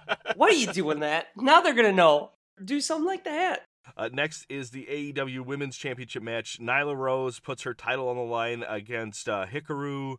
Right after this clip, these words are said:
Speaker 2: Shida.
Speaker 1: Hikaru? <laughs>
Speaker 2: Hikaru.
Speaker 1: I don't even call her by her first name 'cause I can't say it right. I just
Speaker 2: <laughs>
Speaker 1: call her Shida.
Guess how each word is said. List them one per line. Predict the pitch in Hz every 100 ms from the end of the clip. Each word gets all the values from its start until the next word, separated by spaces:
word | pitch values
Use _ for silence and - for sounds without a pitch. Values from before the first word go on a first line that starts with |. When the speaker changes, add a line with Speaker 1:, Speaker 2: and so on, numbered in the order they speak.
| _
Speaker 2:
Shida. | - - 156 120 80 - - -
Speaker 1:
Hikaru? | 285 285 359 311 320 349 440 - - -
<laughs> | - - 480 508 -
Speaker 2:
Hikaru. | - - 180 139 131 123 127 _ 294 285 - - _ _ _ 285 349 - - - 240 -
Speaker 1:
I | 214
don't | 226 214
even | 190 170
call | 135 139
her | 143
by | 143 143
her | 139
first | 156 135
name | 139 135
'cause | 139
I | 131
can't | 147 131
say | - 117
it |
right. | 120 113 113 101 -
I | 226 180
just | 175
Speaker 2:
<laughs> |
Speaker 1:
call | 180
her | 147
Shida. | - 147 139 143